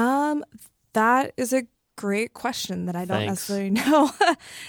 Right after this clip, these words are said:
Speaker 1: the answer to. Um, I think, like, with product, you can kind of gauge people's interactions and ju-, like, you can do data analysis on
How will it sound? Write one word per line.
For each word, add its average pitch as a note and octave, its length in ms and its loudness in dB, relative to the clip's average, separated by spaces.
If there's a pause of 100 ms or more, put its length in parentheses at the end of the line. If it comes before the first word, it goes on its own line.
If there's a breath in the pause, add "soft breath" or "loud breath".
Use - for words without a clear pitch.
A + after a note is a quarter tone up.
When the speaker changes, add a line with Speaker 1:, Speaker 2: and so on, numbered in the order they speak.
(160 loud breath)
Speaker 1:
the A3+ 160 0
answer A#3+ 280 0
to. F3+ 500 -4
Um, F#3 560 -4 (880)
I A3 120 -2
think, C4 500 0
like, A3+ 240 0
with A3+ 180 2
product, C4 520 0
you G#3+ 100 -4
can G#3+ 200 -4
kind G3+ 200 2
of G3 340 -4 (500 soft breath)
gauge G3 340 -4
people's G3+ 320 -4
interactions F#3+ 760 -4
and F#3 200 0
ju-, F3 220 -4 (100)
like, G3 240 -6
you G3 60 -6
can G3+ 180 -2
do A3 200 -2
data F3+ 320 -2
analysis F3+ 580 -6
on F#3+ 400 -6